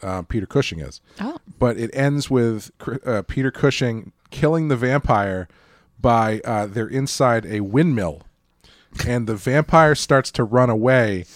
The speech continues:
Speaker 1: and Peter Cushing, I think the windmill's on
Speaker 2: He
Speaker 1: fire.
Speaker 2: just points to the windmill, and there's two things that cross each
Speaker 1: No,
Speaker 2: other.
Speaker 1: it's better than that.
Speaker 2: Oh, boy.
Speaker 1: I think the windmill's on fire, if I remember correctly. 'Cause
Speaker 2: Okay.
Speaker 1: these movies,
Speaker 2: <laughs>
Speaker 1: Hammer movies always end with whatever the final location is in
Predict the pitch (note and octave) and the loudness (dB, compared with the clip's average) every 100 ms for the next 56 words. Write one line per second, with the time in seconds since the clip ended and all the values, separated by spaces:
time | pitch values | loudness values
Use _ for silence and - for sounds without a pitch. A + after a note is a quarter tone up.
0 | - _ A2+ - C#3+ D3 - D3 - - | -20 _ -10 -4 0 0 4 2 2 -2
1 | C3+ E3+ B2+ B2+ A2+ G#2 F2 A#3 A#2 F#2 | -2 0 0 0 -2 -2 0 2 4 2
2 | E2+ A#3 A#3 G3+ - A3+ G3 G3+ G#3 G#3 | 0 2 0 0 0 2 2 2 2 4
3 | G#3 G#3 F#3 E3+ - - A3 G3+ G3+ G3+ | 4 2 0 -2 -4 -2 -2 0 -2 -2
4 | G3 - F#3+ F#3 - A#2+ C#3 B2 F#3 - | -2 -2 0 0 0 2 4 4 2 -4
5 | - C3+ B2 G2 F2+ D2 - F3+ F3+ E3 | -4 2 2 0 -8 -10 0 2 2 2
6 | D#3 G3 A2 F#3 G3+ F#3 E3+ D#3 C3 A#2+ | -2 -2 -2 0 2 4 4 4 4 2
7 | G#2 - G#2 D2+ D2 G2 F#2 F2 E2 F2+ | 0 0 0 0 -6 -8 -6 -6 -6 -8
8 | E2 E2 - F#3+ E3+ G#2+ - A#2 G#2 - | -8 -8 -2 0 0 -2 -4 -2 0 -2
9 | - - C3 D3 C#3 B2+ A2 A2+ B2+ A#2+ | -4 -4 0 2 4 2 2 2 2 2
10 | A2+ G2+ G2+ F#2 G2 G#2 G#2 - - G2+ | -2 -2 -6 -6 -4 -4 -4 -8 -12 -12
11 | - A2 G#2 G2 F#2+ G2 - F#2 - E2+ | -8 -6 -4 -6 -8 -8 -6 -8 -8 -8
12 | F2 - F#2+ F2+ | -10 -12 -14 -14